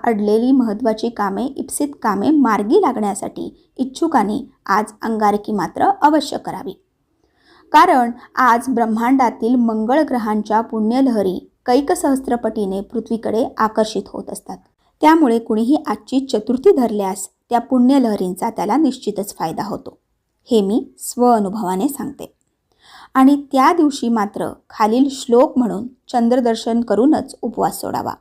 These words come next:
तसेच हेही ध्यानात असू द्या की,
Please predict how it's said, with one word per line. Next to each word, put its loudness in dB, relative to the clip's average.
तसेच 2
हेही 6
ध्यानात 2
असू -2
द्या 0
की, 2